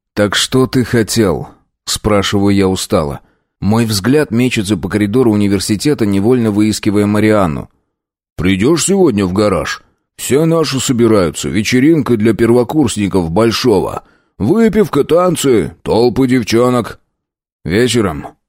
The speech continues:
смотрю на часы. «Восемь». «Может быть», — пожимаю плечами, — «в четыре игра, там и обсудим». «Кстати, насчёт игры». Виктор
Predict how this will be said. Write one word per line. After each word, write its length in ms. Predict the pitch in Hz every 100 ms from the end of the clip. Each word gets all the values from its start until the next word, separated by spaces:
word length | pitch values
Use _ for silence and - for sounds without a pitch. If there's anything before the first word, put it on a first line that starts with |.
| _
смотрю 440 | - - 120 107 117
на 100 | 110
часы. 440 | - 104 98 67 - _ _ _ _
«Восемь». 800 | - 78 104 175 170 - 78 - - _ _ _ _ _ _ _
«Может 320 | 87 110 120
быть», — 440 | 110 120 117 - - _ _
пожимаю 420 | - 110 113 107 95
плечами, — 560 | 104 98 113 92 82 _ _ _
«в 100 | -
четыре 460 | - 113 117 123 117
игра, 320 | 101 113 110
там 260 | - 107 110
и 40 |
обсудим». 580 | 107 - 131 110 80 55 _ _ _ _ _ _
«Кстати, 920 | - - - 220 226 - 240 233 208 113 80
насчёт 760 | - 101 127 - - 123 131 -
игры». 760 | 131 107 113 117 113 104 90 - _ _ _ _
Виктор 580 | 98 90 104 - 143